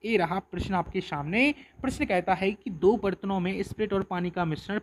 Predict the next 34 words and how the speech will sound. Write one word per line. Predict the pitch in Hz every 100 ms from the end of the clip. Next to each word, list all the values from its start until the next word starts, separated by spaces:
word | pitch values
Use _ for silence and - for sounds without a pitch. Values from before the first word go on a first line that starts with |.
| -
पाँच | 175 180
अनुपाते | 165 185 180
तीन | 214 269 294 -
और | 175
दो | 202
अनुपाते | 180 165 160 226
तीन | 208 151
है। | 151 _ _ -
दो | 247 262
बर्तन | 247 214 214
हैं, | 220
अलग-अलग | 196 202 196 185
हैं, | 208 - _
कोई | 196
दिक्कत | 185 185 165
नहीं। | 220
भाई, | - _ - _ _ _ - _ _ _ _ 202 220 -
एक | 226 233
में | 226 226
तो | 214
है | 220
पाँच | - 202 208 -
अनुपाते | 185 165 175 165
तीन | 165 185 196
में, | 240 226 - - _ _ _ _ 202
स्पिरिट | 196 - 233 -
को | 247 -
एस | 208 220
मान | 208 185
लें | 214 254 _ -
और | 208 220 208 -
पानी | 208 202
को | 208 240 -
डब्ल्यू, | 165 170 214